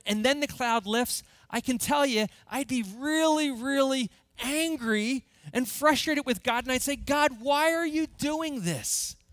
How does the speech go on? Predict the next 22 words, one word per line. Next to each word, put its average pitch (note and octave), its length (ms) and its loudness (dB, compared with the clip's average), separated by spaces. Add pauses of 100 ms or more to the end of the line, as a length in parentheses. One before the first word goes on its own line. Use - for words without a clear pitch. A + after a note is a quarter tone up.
(480)
Why D#4 240 4
are F4+ 100 4
you D#4 180 -2
tormenting B3 1040 -2
us?" - 580 -4 (1400)
And C4 160 -2
there's C#4+ 140 2
something E4 560 -2
about A3+ 520 2
being A3 260 0 (100)
unsettled A#3 1200 2 (420)
in A3 120 2
our G#3 200 4
spirit - 920 0
and G3+ 220 -2
not B3 200 0
settling B3 560 0
down F#3 600 0 (280)
that G#3+ 280 0
keeps - 520 -2
us F3+ 400 0 (120)
spiritually E3+ 1080 -2